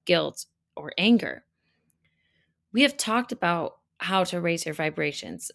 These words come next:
I would start by meditating daily. And in order to truly ascend, we have to accept that we are all divine spiritual beings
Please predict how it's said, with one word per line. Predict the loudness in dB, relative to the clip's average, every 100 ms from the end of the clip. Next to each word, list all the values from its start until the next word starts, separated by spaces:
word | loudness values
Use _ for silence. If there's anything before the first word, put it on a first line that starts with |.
| -4
I | -2
would | -2
start | 0 0 2
by | 2
meditating | 4 2 2 0 -6 -6 -4
daily. | -2 -2 -2 -8 -12 _ _ _ _ _ -4
And | -2 0
in | 2
order | 0 0
to | -4
truly | -8 -4 0 2 0
ascend, | -2 -2 0 0 -2 -6
we | -4
have | -2 -4 -4
to | -4
accept | -4 -4 -2 -2
that |
we | -4 -2 -2
are | -4 _
all | 6 8 8 4 -2 -10 _ _ _
divine | -4 0 4 4 2 -2
spiritual | -4 -2 0 0 -2 -4
beings | -2 0 0 -2 -6